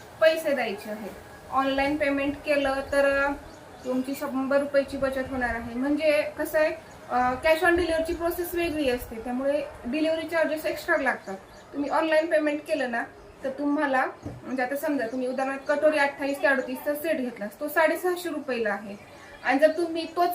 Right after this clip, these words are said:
cash on डिलिव्हरीने घेतला, तर त्याचे तुम्हाला शंभर रुपये एक्स्ट्रा डिलिव्हरी चार्जेस लागणार आहेत. म्हणजे, साडेसहाशे plus शंभर, साडेसातशे रुपयाला घरपोच मिळतो.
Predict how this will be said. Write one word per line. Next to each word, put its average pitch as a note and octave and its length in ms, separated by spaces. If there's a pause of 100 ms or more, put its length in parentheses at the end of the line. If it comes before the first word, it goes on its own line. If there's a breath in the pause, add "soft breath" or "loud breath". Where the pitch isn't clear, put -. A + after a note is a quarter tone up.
(120)
cash F4+ 280
on E4 100
डिलिव्हरीने D4+ 440
घेतला, C4 340 (580)
तर D#4+ 100
त्याचे D#4+ 240
तुम्हाला D#4 400
शंभर D4 340
रुपये D4 280
एक्स्ट्रा C#4+ 260
डिलिव्हरी C4 400
चार्जेस C4 460
लागणार C#4 340
आहेत. A3+ 300
म्हणजे, D4 360
साडेसहाशे D#4 760
plus D#4+ 300
शंभर, D4 420 (520)
साडेसातशे D4+ 600
रुपयाला C#4 440 (220)
घरपोच C4+ 500
मिळतो. G3+ 300